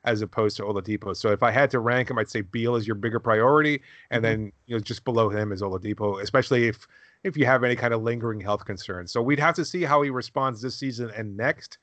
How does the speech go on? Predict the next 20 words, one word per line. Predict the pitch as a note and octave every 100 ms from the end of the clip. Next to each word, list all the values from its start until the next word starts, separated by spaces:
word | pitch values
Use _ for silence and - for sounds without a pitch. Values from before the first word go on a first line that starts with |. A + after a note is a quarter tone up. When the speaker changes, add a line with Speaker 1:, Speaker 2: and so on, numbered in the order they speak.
| _ - -
Speaker 2:
Yeah. | C3 B2+
Speaker 1:
But, | A2+ A#2+ G#2+ - G2+
uh, | A#2 G#2+ G#2 G2 _
even | D#3 D3+ B2
then, | C3+ B2+
you're | A#2
still | - B2
taking | A#2+ G#2+ G2+
a |
chance | - A2+ A2 -
because | A2 G#2 G2+
all | G#2+ A2+
these | G#2
injuries | A2 A2 G#2+ G2
will | G#2 G#2+
start | - G#2+
to | G2+
kinda | A2 G2
creep | - G#2 G#2+
up | G#2